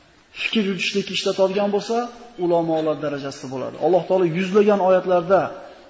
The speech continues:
"Fikr yuritmaysizlarmi, aql yuritmaysizlarmi?" deydi. Demak, musulmon odamda jim turishligi fikr, gapirishligi zikr bo'lishligi kerak bo'ladi.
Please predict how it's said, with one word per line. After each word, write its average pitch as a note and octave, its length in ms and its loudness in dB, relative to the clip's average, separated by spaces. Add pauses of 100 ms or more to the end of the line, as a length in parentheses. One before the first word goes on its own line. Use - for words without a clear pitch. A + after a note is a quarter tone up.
(180)
"Fikr - 300 -4
yuritmaysizlarmi, G3+ 840 0
aql E3 220 -6
yuritmaysizlarmi?" D#3 680 -4
deydi. - 260 -14 (1000)
Demak, G3+ 300 2 (640)
musulmon G#3 440 2
odamda G#3+ 340 6
jim G3 200 0
turishligi G3+ 440 -2
fikr, A#3 320 -2 (260)
gapirishligi F3+ 640 0
zikr E3+ 320 -4
bo'lishligi D3+ 400 -2
kerak A#2+ 220 -6
bo'ladi. G2+ 300 -16